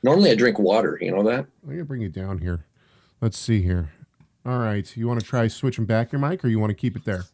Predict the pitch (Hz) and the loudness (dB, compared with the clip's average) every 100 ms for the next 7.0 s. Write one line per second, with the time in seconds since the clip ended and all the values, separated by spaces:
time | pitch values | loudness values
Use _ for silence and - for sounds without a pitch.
0 | - 127 135 127 107 143 139 139 120 110 | -6 0 2 4 2 2 4 2 0 0
1 | 104 - 104 110 117 113 113 101 - 95 | 2 2 2 -2 0 0 2 0 0 -2
2 | 95 - _ _ _ _ _ 98 92 87 | -2 -4 _ _ _ _ _ 0 2 0
3 | 82 - _ - 107 113 101 90 85 _ | -6 -12 _ -4 2 2 2 0 -4 _
4 | - - - 90 82 78 78 - - _ | -4 -2 0 -2 0 0 -4 -8 -18 _
5 | _ _ _ _ _ 127 120 113 110 98 | _ _ _ _ _ -2 0 0 2 2
6 | 101 - 90 85 80 85 85 85 - - | 0 -2 -2 -4 -6 -8 -4 -4 -4 -6